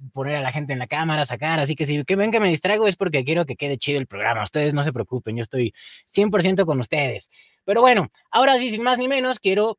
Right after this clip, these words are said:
ma-, presentarles, estamos a punto de comenzar, así que les vamos a presentar. Ah, mira, antes de empezar,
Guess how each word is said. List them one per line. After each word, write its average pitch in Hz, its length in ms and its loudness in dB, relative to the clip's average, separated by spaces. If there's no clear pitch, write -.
ma-, 120 220 -8
presentarles, 151 760 -4
estamos 110 360 -12
a 101 80 -10
punto 123 320 -8
de 101 160 -8
comenzar, 160 680 -4
así 117 240 -8
que 127 80 -10
les 117 100 -6
vamos 123 220 -4
a 113 40 -8
presentar. 110 480 -8
Ah, 170 140 -2
mira, 185 240 2
antes 160 280 -2
de 143 60 -4
empezar, 170 380 -2